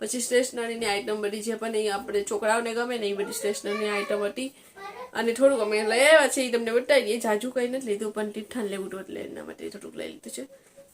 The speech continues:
તો ચાલો, સૌથી પહેલા હું બતાવી દઉં તમને. આ તો આ બધા ડોક્યુમેન્ટ આમાં સચવાઈ જાય એટલા માટે આપણે લીધું છે તીર્થા માટે,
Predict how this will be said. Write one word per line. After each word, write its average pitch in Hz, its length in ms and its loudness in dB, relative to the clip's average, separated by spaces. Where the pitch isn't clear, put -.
તો 226 60 -6
ચાલો, 208 260 2
સૌથી 220 340 0
પહેલા 208 260 2
હું 208 140 0
બતાવી 196 240 -4
દઉં 214 240 -4
તમને. 240 640 0
આ 196 280 2
તો 202 540 -2
આ 196 140 -2
બધા 202 220 2
ડોક્યુમેન્ટ 202 760 0
આમાં 196 520 -4
સચવાઈ 233 360 0
જાય 220 200 2
એટલા 208 260 -2
માટે 208 240 -4
આપણે 208 180 0
લીધું 220 280 -4
છે 220 160 -4
તીર્થા 254 380 -2
માટે, 202 340 -4